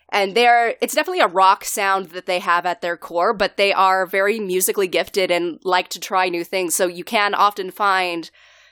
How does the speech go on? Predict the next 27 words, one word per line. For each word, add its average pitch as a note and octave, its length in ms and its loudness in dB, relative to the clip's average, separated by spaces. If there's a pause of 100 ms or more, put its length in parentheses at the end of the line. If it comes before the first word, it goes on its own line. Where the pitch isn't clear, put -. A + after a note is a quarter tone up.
(100)
them F#3+ 380 -2
deviating G3+ 640 0
slightly F#3 540 0
from F3+ 420 0
the F#3 120 0
hard, F#3 600 0
driven, F3 640 0 (300)
alternative F#3+ 580 0
rock G#3 260 2
style F3 380 0
and E3+ 160 -4
kind F#3+ 180 -4
of, F3+ 140 -12 (800)
you - 160 -2
know, F#3+ 80 0
trying G3+ 340 2
some A#3 240 -4
Latin F#3+ 460 0
music E3 340 -6
for F3+ 160 -4
a E3 100 0
while, D#3+ 440 2
or F3 220 2
as F#3 200 2
you'll G3 80 -4
see G3+ 220 -8
from F3+ 460 -2